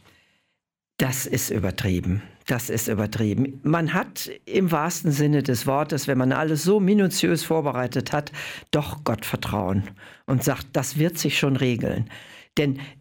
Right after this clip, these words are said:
je genauer man alles vorbereitet hat, desto eher kann man auf Unwägbarkeiten reagieren. Und diese Handbewegung, äh, diese Selbstinitiative des Oberbürgermeisters war ja genau richtig.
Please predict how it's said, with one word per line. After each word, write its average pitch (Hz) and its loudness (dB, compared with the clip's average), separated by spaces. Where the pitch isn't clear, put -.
je 170 4
genauer 196 4
man 139 4
alles 190 0
vorbereitet 113 0
hat, 110 -2
desto 156 2
eher 208 2
kann 220 0
man 208 2
auf - -2
Unwägbarkeiten 131 0
reagieren. 98 0
Und - 0
diese 220 2
Handbewegung, 240 2
äh, 196 4
diese 185 4
Selbstinitiative 202 2
des 139 0
Oberbürgermeisters 196 4
war 208 2
ja 196 4
genau 208 4
richtig. 208 0